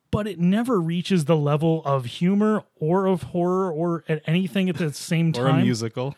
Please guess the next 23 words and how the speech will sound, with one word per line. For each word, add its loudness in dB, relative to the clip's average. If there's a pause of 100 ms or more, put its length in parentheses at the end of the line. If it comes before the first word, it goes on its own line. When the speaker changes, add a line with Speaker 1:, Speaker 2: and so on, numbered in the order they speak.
Speaker 2:
<laughs> -6
Speaker 1:
No, 2
de-, 0
no. 0 (840)
But 0
you 2
know 0
what? 2
I -2
watched -6
the -4
whole -4
damn 0
movie. 2 (500)
<laughs> 2 (800)
And, 0 (800)
uh, 0
that's 4
fantastic. -4
I 0
mean, 4
it 2
was, 2